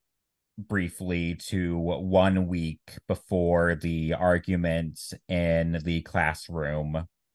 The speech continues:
and we essentially get a focus on Hikaru's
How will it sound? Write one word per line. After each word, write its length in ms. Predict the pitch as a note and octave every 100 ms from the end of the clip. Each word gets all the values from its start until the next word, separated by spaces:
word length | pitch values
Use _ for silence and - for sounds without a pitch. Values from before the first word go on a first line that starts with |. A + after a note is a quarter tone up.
| _ _ _ _ A#2+
and 160 | A2
we 140 | G#2+ G#2
essentially 640 | - A#2 B2 D#3 D3+ D3
get 540 | C3 - G2+ G2 F#2+ - - - - _ _ _ _ _ _ B2
a 120 | A2+
focus 840 | - G#2+ G#2 G#2+ G#2 G2+ - - -
on 500 | G2+ F#2+ F#2 F#2 F#2 F2
Hikaru's 920 | G2 - - F2 F#2+ A#2 C3 D3 -